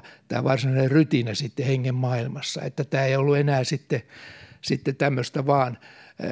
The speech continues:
äh, beduinikulttuuria siellä vaan vaelleltu jossakin, äh, ei omassa maassa,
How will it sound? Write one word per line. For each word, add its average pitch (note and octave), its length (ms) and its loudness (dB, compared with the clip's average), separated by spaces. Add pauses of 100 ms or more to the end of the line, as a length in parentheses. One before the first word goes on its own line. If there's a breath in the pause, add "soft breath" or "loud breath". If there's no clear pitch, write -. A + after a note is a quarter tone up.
(280)
äh, C#3+ 100 -8 (260 loud breath)
beduinikulttuuria C3 1160 0
siellä C3 280 -4
vaan C3 300 -4
vaelleltu A#2+ 460 -2
jossakin, - 480 -6
äh, - 880 -8 (240)
ei C#3+ 200 2
omassa B2+ 360 0
maassa, B2 460 -6